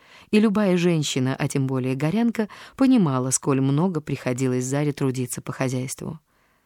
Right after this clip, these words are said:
Старая хозяйка дома не дождалась молодой невестки, скоропостижно умерев от воспаления легких в один из зимних вечеров, и теперь ее место по праву принадлежало Заре.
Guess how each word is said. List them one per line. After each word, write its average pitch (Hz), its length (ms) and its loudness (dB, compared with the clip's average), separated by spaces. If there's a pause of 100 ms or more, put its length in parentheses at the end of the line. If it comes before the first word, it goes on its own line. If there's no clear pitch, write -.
(720)
Старая 135 440 0
хозяйка 170 480 -2
дома 180 300 0 (280)
не 190 100 4
дождалась 180 560 0
молодой 127 360 0
невестки, 131 600 -6 (300)
скоропостижно 156 760 -2
умерев 139 400 -2
от - 180 -10
воспаления 135 500 -2
легких 170 420 -6 (180)
в 190 80 -2
один 175 300 2
из 160 60 -2
зимних 143 400 -2
вечеров, 156 540 -8 (280)
и 156 120 -2
теперь 196 460 -6 (500)
ее 214 300 4
место 240 340 0
по 160 160 -2
праву 214 320 -4
принадлежало 135 800 -2
Заре. 135 440 -6